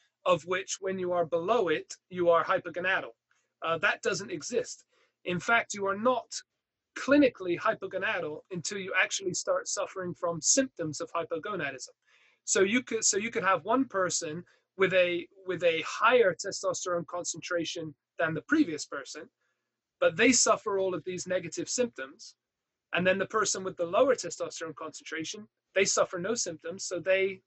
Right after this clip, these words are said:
they don't have hypogonadism. So, um, it's a really tricky, nuanced area where, uh, you need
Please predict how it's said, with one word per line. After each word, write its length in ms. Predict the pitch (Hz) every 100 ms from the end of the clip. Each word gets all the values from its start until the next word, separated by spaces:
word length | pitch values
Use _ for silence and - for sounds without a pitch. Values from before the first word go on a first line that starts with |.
| -
they 120 | 190
don't 280 | 202 208 208
have 280 | - 220 180
hypogonadism. 760 | 180 180 180 170 254 143 131 - _ _ _ _ _ _ _ -
So, 380 | - - 202 190 - - _
um, 420 | 185 185 185 185 175 _ _
it's 180 | - -
a 100 | 202
really 380 | 190 269 277 254
tricky, 640 | - - 254 - 233 214 - _ -
nuanced 640 | 175 226 240 208 196 - -
area 540 | 233 233 190 156 151 151 _ _ -
where, 480 | 175 180 175 175 -
uh, 480 | - 170 165 165 160 156 _ _
you 160 | 175 190
need 420 | 196 208 240 247